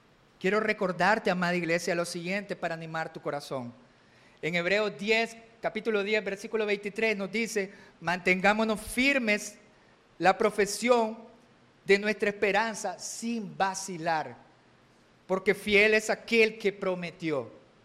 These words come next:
Pero también quiero advertirte a reconsiderar lo que estás por hacer, porque Hebreos diez, versículo treinta y nueve dice, "Nosotros no somos de los que retroceden para perdición, sino de los que tienen fe para preservación del alma".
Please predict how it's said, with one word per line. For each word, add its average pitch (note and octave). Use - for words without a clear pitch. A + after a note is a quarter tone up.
Pero F#3+
también G3
quiero A3
advertirte F#3+
a E3
reconsiderar G3+
lo A3
que G3+
estás A#3
por A#3+
hacer, G#3+
porque G3
Hebreos F3+
diez, A#3+
versículo G#3+
treinta G3+
y -
nueve G#3+
dice, G#3
"Nosotros F#3+
no G3
somos F#3+
de F3
los F#3+
que G3
retroceden F#3+
para F#3
perdición, E3
sino F#3+
de G3
los G3+
que G3
tienen G3+
fe A3
para G3
preservación F3
del E3
alma". D3+